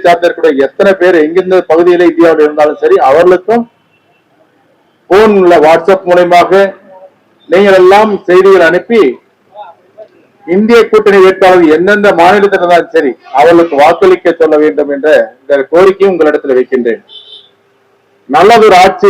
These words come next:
மலர வேண்டும் என்றால், மோடி ஆட்சி அகற்றப்பட வேண்டும். இல்லைன்னா சர்வாதிகாரி மாதிரி ஆயிரும். அந்த சூழல் உருவாகாம இருக்கிறதுக்கு நீங்கள் எல்லாம் உதயசூரியன் சின்னத்திலையும்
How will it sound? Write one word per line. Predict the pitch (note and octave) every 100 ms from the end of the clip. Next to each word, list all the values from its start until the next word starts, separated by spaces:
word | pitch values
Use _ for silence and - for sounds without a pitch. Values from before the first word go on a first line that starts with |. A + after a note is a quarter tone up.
| D#3+
மலர | E3 G3 F3+
வேண்டும் | F3 E3 D#3+
என்றால், | D#3 F#3 G3 - - - - _ D3
மோடி | F3+ G#3 F#3+
ஆட்சி | F3 - E3
அகற்றப்பட | C#3 F3 F#3 D#3 D3
வேண்டும். | C#3+ C#3 E3+ F3 _ _ _ _ _ _ _ _ _ F#3 F#3 - _ _ _ _ _ _ - E3
இல்லைன்னா | G#3+ A3+ A3 F3+
சர்வாதிகாரி | F3+ A3+ G#3+ G#3+ G3+ F#3
மாதிரி | G3 F#3+
ஆயிரும். | D3+ B2+ - _ _ _ _ -
அந்த | D3+ E3+ -
சூழல் | G3 G#3 F3
உருவாகாம | E3 F#3+ F#3+ F#3+ E3
இருக்கிறதுக்கு | D#3+ E3+ D3+ - D#3+ F#3+ E3+ _ C#3
நீங்கள் | D#3+ D#3 D#3
எல்லாம் | E3+ F#3+ G3+ - - _ _ _ -
உதயசூரியன் | D3 F#3 E3+ E3 D#3 D3+
சின்னத்திலையும் | D3+ D3+ D3+ E3+ G3